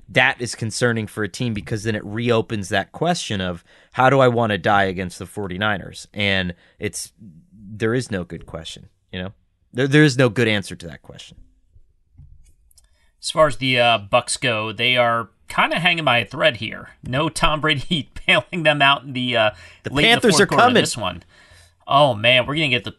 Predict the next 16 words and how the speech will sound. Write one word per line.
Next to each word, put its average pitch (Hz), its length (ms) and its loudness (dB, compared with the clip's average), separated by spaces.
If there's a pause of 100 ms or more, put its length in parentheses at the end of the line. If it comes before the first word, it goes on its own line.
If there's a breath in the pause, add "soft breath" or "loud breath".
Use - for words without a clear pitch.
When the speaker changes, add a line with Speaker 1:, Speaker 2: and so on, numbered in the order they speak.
(120)
Speaker 2:
to - 100 -8
the 208 80 -6
Panthers, 104 600 -4
uh, 104 340 0
probably 113 420 -2
too 110 220 -10
briefly - 560 -14 (280)
later 120 380 -2
in 104 80 -6
the 104 80 -2
show. 107 380 -6 (280 loud breath)
But, 110 300 4
yeah, 156 260 4
man, 113 280 2
this 190 180 -2
is, 285 380 0